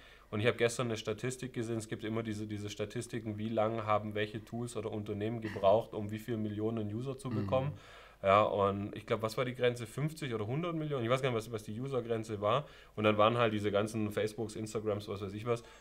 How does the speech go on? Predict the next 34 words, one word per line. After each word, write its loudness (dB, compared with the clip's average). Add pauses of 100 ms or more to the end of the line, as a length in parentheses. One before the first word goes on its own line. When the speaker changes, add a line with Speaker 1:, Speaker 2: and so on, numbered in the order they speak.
(220)
Speaker 1:
Und, 4
äh, 6
Chat 0
G -4
T -6
P -2
hatte, -4
sag -4
ich -2
mal, 2
den -4
gleichen 2
Wert 4
innerhalb 0
von -6
zwei 0
Monaten -6
geschafft. -12 (100)
Also -4
das -10
zeigt 6
schon 2
mal, 4 (360)
A, 8
das, 2
das -6
Potenzial 2
und, 0
und -2
eine -2
Need, -4
ja, 4
und 0 (480)
ich -4